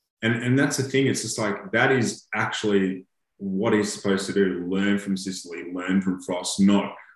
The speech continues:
not be the main man there in our defensive unit. And I think, um, I wish that was happening on other lines. I actually wish that was happening elsewhere and on the ground.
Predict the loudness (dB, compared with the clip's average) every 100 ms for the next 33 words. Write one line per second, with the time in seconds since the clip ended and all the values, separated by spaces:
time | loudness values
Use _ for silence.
0 | _ 2 2 2 4 4 4 4 4 4
1 | 0 -2 -6 -8 -10 -8 -8 -8 -8 -8
2 | -12 -12 -12 -8 -6 -6 -10 -10 -8 -8
3 | -2 0 0 -2 -12 _ _ _ _ _
4 | -2 -2 -2 -6 -10 _ _ _ -2 4
5 | 8 8 8 6 2 2 2 0 -2 0
6 | 0 -2 -6 -8 -8 -6 -8 -8 -12 -14
7 | -16 _ _ _ _ _ _ -8 -4 -2
8 | 0 2 2 2 -2 -4 -6 -8 -10 -14
9 | -14 -14 -16 _ _ -14 -10 -8 -6 -8
10 | -10 -14 -14 -12 -10 -10